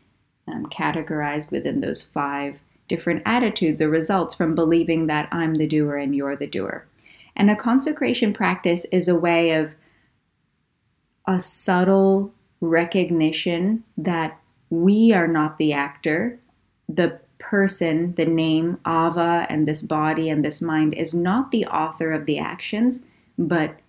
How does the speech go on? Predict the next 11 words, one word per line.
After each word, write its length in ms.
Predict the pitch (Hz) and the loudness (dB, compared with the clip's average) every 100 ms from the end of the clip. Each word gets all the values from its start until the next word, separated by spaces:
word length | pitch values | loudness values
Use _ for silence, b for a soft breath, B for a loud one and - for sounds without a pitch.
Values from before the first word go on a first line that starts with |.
| _ _ _ _ _ _ _ _ _ - | _ _ _ _ _ _ _ _ _ -6
something 480 | - 180 175 160 160 | -2 0 0 0 2
much 260 | 156 151 | 0 -2
deeper, 540 | 151 147 143 147 135 - | -4 -2 -2 -4 -4 -4
and 220 | - 147 | -2 -2
this, 340 | 143 - - - _ _ _ - | -2 -6 -10 -14 _ _ _ -16
um, 480 | 165 156 151 - - _ _ _ _ _ _ | -10 -6 -6 -8 -14 _ _ _ _ _ _
stillness 760 | - - - 180 165 160 165 - | -6 -4 -2 0 0 -2 -4 -6
and 320 | - 160 160 | -4 -4 -2
being 640 | 156 160 156 151 143 147 - | -4 -2 -2 -2 -6 -8 -8
and 300 | 165 156 151 | -2 0 0
life 460 | 156 151 156 - | 0 -2 -4 -8